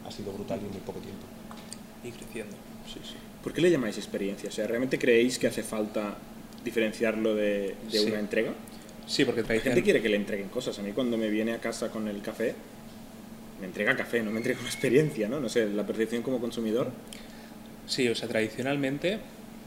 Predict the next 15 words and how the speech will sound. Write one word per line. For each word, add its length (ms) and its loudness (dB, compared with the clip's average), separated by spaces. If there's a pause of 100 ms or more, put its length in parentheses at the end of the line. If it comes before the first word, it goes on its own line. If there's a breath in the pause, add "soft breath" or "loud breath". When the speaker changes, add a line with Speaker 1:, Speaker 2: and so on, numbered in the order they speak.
(540)
Speaker 2:
el, 320 4
el, 220 4
el 280 0
negocio 340 0
de 60 0
la 80 2
logística 720 0 (240 loud breath)
se 180 0
bajaba 540 2
en 100 0
el, 360 -2
el, 140 -2 (200)
el 160 -6
coste, 400 -6
¿no? 80 -12